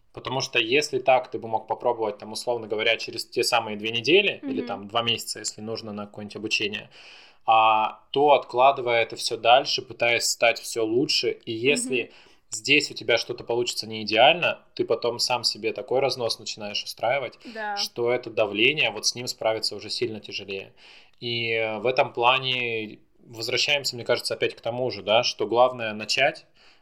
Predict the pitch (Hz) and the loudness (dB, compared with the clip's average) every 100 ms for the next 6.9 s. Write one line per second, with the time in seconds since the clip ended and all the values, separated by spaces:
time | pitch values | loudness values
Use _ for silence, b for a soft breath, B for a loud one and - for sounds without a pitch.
0 | _ 113 127 139 123 - 120 143 - - | _ -4 4 6 6 4 6 6 4 -6
1 | 113 104 110 113 120 110 - 110 113 - | -4 -2 2 0 0 -4 -6 -8 -6 -8
2 | 110 123 113 107 - - 104 110 131 139 | -10 -10 -4 -6 -4 -6 -6 -4 -4 -2
3 | 127 113 113 120 - 117 - 123 120 135 | -6 -8 -12 -10 -4 -4 -2 -2 0 0
4 | 135 127 110 113 113 139 120 120 135 - | -2 -2 -4 -4 -4 0 0 0 0 0
5 | 147 143 120 104 107 127 - - 120 - | 2 2 0 -6 2 2 2 -6 -10 -4
6 | 117 113 120 113 - 120 120 440 415 | -2 -2 0 -2 -2 -2 4 4 4